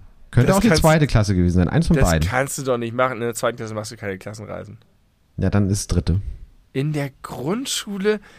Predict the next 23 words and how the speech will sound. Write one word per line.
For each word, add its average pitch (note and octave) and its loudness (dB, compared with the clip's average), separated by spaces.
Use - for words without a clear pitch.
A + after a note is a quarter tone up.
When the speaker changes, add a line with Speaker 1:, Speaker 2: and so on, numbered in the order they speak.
Speaker 2:
In, D3+ -2
das - -8
finde G#2 -4
ich - -12
ein G#2 -6
bisschen G#2+ -4
makaber. A2 -2
Speaker 1:
Naja. E2 2
Also A2 0
wie C#3 0
gesagt, A#2+ 2
es G2 -4
ist - -14
sehr B2 4
gut B2 0
möglich, A#2+ 4
dass G#2+ 2
es G2+ -4
nicht C3 2
nur B2+ 6
um A#2 2
Moorleichen F#2+ 2
ging. F#2+ 0